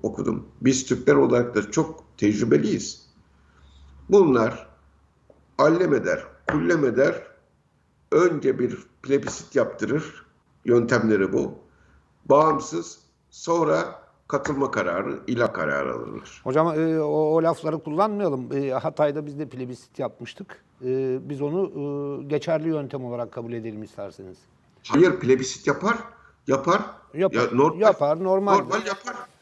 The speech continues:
Speaker 2: Ya, u-,
Speaker 1: Normal yapar.
Speaker 2: uluslararası kurallara göre yapar ve, e, evet çıktığında da katıldı der.
Speaker 1: Yapar, e, yapar. Yani bu, bu, e, Kosova ne oldu?
Speaker 2: Evet.
Speaker 1: Yani şimdi yöntem bu. Öne-,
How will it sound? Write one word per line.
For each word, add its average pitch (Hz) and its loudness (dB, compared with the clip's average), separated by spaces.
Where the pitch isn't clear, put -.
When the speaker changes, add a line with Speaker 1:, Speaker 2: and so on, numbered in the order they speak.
Speaker 2:
Ya, 147 4
u-, 143 4
Speaker 1:
Normal 175 6
yapar. 190 6
Speaker 2:
uluslararası 190 4
kurallara 190 4
göre 147 -2
yapar 196 2
ve, 175 -2
e, 160 -8
evet 160 -2
çıktığında 127 -10
da 233 -4
katıldı 208 -6
der. 160 -2
Speaker 1:
Yapar, 170 -4
e, 156 0
yapar. 190 2
Yani 123 -2
bu, 147 0
bu, 143 0
e, 139 4
Kosova 180 4
ne 185 4
oldu? 185 0
Speaker 2:
Evet. 143 -6
Speaker 1:
Yani 80 -8
şimdi 139 -4
yöntem 131 2
bu. 117 0
Öne-, 151 4